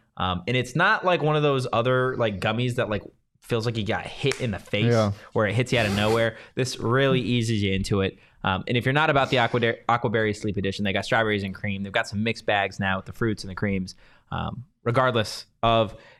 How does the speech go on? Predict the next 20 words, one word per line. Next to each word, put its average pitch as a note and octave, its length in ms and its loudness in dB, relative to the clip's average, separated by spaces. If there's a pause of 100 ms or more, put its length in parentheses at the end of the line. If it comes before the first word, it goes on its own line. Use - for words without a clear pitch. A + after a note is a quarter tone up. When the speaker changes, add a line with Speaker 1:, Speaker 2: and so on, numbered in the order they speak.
Speaker 1:
your G#2 500 2 (260)
flavor, G2 460 0 (120)
find B2 220 2
them G#2+ 120 2
at G2 100 0
your G2 120 2
local G#2 260 0
dispensary F#2+ 640 -2
at A2 200 0
O A2 100 2
Gs F#2+ 180 -2
brands G2 280 0
dot F#2+ 160 -2
com. G2 160 -2
You F#2+ 80 0
do A#2 140 0
gotta A2+ 120 2
be G2 240 -4 (180)
twenty-one D3 400 0
plus - 380 0